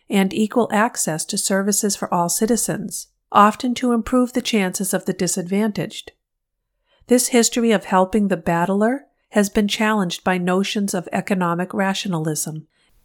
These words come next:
Pertinent social welfare issues, including rising unemployment, an aging population, child care, assisting people from diverse cultural backgrounds,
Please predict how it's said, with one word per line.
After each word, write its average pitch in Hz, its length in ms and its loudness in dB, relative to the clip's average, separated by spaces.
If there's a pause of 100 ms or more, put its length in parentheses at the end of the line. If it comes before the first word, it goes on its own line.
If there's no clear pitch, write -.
(600)
Pertinent 247 560 2
social 214 420 0
welfare 170 400 2
issues, 170 580 0 (360)
including 196 600 2
rising 190 460 2
unemployment, 202 840 0 (180)
an 208 220 4
aging 226 400 2
population, 180 840 0 (220)
child 185 400 0
care, 185 420 -2 (280)
assisting 233 500 2
people 214 320 0
from 196 240 -2
diverse 185 500 0
cultural 185 500 -2
backgrounds, 170 760 -2